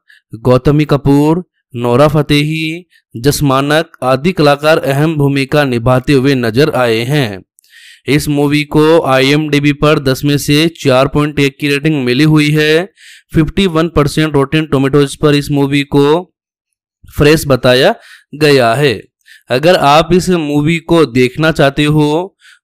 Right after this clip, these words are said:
तो दोस्तों, मैं आपको बता दूं, यह मूवी आपको Amazon Prime Video पर देखने को मिल जाएगी। जी हाँ दोस्तों, आपने बिल्कुल सही सुना, यह मूवी आपको Amazon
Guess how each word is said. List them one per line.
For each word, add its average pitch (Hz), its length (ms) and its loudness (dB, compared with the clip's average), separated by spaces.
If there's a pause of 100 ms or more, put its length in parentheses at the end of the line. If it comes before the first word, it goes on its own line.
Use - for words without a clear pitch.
(160)
तो 131 80 0
दोस्तों, 151 380 2
मैं 170 100 -2
आपको 147 320 0
बता 143 320 2
दूं, 156 420 -4 (160)
यह 143 320 0
मूवी 165 340 -4
आपको 139 360 0
Amazon 135 680 0
Prime 131 420 -4
Video 123 440 -2
पर 131 360 0 (440)
देखने 131 380 0
को 156 180 -2
मिल 120 260 -2
जाएगी। 113 560 -4 (560)
जी 123 340 -4
हाँ 160 240 2
दोस्तों, 151 400 0
आपने 143 320 2
बिल्कुल 151 360 -2
सही 135 320 -2
सुना, 151 480 -2 (420)
यह 139 420 -2
मूवी 165 360 -4
आपको 151 600 0 (320)
Amazon 147 600 0